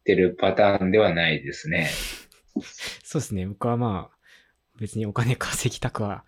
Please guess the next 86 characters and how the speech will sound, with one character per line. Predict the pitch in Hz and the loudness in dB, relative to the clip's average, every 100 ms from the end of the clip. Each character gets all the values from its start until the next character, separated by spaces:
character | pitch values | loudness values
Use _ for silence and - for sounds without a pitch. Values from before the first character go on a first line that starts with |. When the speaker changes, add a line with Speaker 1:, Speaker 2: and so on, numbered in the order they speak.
| - - - | -20 -20 -20
Speaker 2:
稼 | - - | -10 -8
ぎ | 123 | -4
こ | 139 127 | -4 -2
う、 | |
Speaker 1:
う | |
ん。 | 113 | -4
Speaker 2:
稼 | 175 | -4
ご | 135 135 | -2 -2
う | 117 | -2
と | 110 | -2
思 | 107 | -4
っ | - | -4
て | |
始 | - 107 | -8 -6
め | 104 | -6
た | 104 | -6
わ | 107 | -8
け | 104 | -6
で | 101 | -6
は | 95 | -6
な | 92 | -8
か | 95 | -12
っ | - | -16
た | - | -18
で | |
す | 85 - | -18 -16
ね。 | |
Speaker 1:
そ | - 82 | -8 -8
う | |
そ | 78 | -4
う。 | 78 | -6
転 | - 104 104 | 0 2 2
職 | 98 92 - 87 82 | 2 0 0 -4 -6
つ | - | -6
け | - 85 | -2 -2
て、 | - 85 78 _ _ _ - | 0 -4 -4 _ _ _ -4
ね。 | 95 98 - _ _ - | 2 2 0 _ _ -4
そ | 90 | 0
う | 80 | 0
い | 78 78 78 | 0 -4 -8
う、 | - | -8
な | 90 | -4
ん | 78 | -4
て | - | -4
い | 87 | -14
う | |
か、 | - - _ _ _ _ | -16 -20 _ _ _ _
職 | - 101 98 | -2 0 2
に | 92 | 2
つ | - | 0
な | 92 90 | 0 4
げ | |
よ | 95 87 | 6 4
う | 80 | 2
っ | - | -4
て | 80 | 2
い | 87 | 2
う | |
の | 87 80 | 2 0
じ | 85 | 0
ゃ | |
な | 92 | 0
く | 92 | -2
て、 | - 90 87 - - _ _ _ _ - - _ _ _ _ - | -2 2 2 0 -10 _ _ _ _ -20 -20 _ _ _ _ -6
興 | - 135 | 0 2
味 | 139 131 127 | 2 4 4
本 | - 123 107 | 4 4 4
位 | |
で | 78 | 2
入 | - - | -4 -6
っ | |
た | - - | -8 -10
っ | - | -12
て | - | -10
感 | 82 - | -12 -10
じ | |
な | - | -14
ん | |
で | - | -12
す | 120 | -6
ね。 | 147 - | -6 -6
Speaker 2:
そ | - - - 139 | -20 -10 -4 -4
う | |
で | 87 | -4
す | 95 | -8
ね。 | 98 | -12